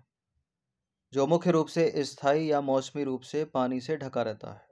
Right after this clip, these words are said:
आर्द्र भूमि का वर्गीकरण देखें तो तीन प्रकार है इसमें,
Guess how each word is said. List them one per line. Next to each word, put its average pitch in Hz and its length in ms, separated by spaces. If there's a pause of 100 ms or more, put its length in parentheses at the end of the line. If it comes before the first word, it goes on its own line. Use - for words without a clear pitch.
(680)
आर्द्र 139 220
भूमि 151 220
का 156 100
वर्गीकरण 147 380
देखें 156 380 (1160)
तो 135 160 (200)
तीन 165 240
प्रकार 165 380
है 165 200
इसमें, 175 280